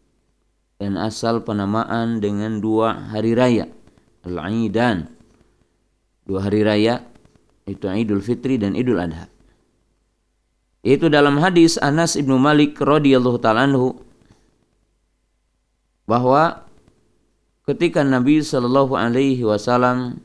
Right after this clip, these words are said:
berhijrah datang ke Madinah, maka bagi orang-orang Madinah, itu dikenal dengan orang-orang Ansor,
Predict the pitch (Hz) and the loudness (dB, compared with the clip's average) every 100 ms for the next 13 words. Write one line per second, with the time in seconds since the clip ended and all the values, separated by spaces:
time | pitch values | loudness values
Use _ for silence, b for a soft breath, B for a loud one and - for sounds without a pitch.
0 | - - 101 104 117 113 117 117 113 110 | -18 -8 -6 -2 -2 0 0 0 -2 -2
1 | 107 107 98 101 98 120 110 101 120 - | -4 -6 -4 -4 -2 0 0 -2 -6 -18
2 | _ _ _ _ _ _ _ _ _ _ | _ _ _ _ _ _ _ _ _ _
3 | _ _ _ _ _ _ _ _ - 117 | _ _ _ _ _ _ _ _ -8 -4
4 | 170 156 131 117 123 98 113 117 123 127 | 0 2 4 2 0 2 2 2 2 2
5 | 117 110 107 135 120 110 135 123 - _ | 2 0 2 4 4 0 -4 -14 -20 _
6 | _ _ - 90 - 98 98 107 117 110 | _ _ -16 -12 -6 -6 -4 -2 0 0
7 | 101 101 90 101 95 101 101 87 123 120 | 0 -2 -2 -4 -4 -4 -4 -4 -4 -4
8 | 127 127 147 | -4 -4 -6